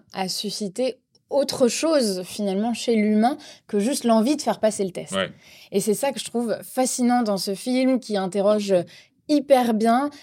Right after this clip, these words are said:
Speaker 1: Alors, il y a, euh, ce qui est vraiment, euh, un motif très classique de la science-fiction, de savoir, euh, où s'arrête la machine, euh, et où commence la véritable conscience. Mais, euh, mais pour moi, il y a, il y a autre chose, parce qu'en fait, on, on renverse le point de vue,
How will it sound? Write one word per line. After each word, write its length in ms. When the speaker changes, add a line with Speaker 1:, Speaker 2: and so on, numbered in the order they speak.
Speaker 1:
Alors, 320
il 220
y 80
a, 240
euh, 220
ce 320
qui 180
est 40
vraiment, 420
euh, 60
un 160
motif 320
très 160
classique 260
de 60
la 80
science-fiction, 640
de 100
savoir, 380
euh, 80
où 300
s'arrête 340
la 120
machine, 580
euh, 500
et 140
où 140
commence 420
la 140
véritable 560
conscience. 540
Mais, 240
euh, 280
mais 200
pour 140
moi, 140
il 60
y 40
a, 200
il 60
y 60
a 120
autre 240
chose, 180
parce 140
qu'en 120
fait, 120
on, 300
on 160
renverse 640
le 220
point 180
de 100
vue, 220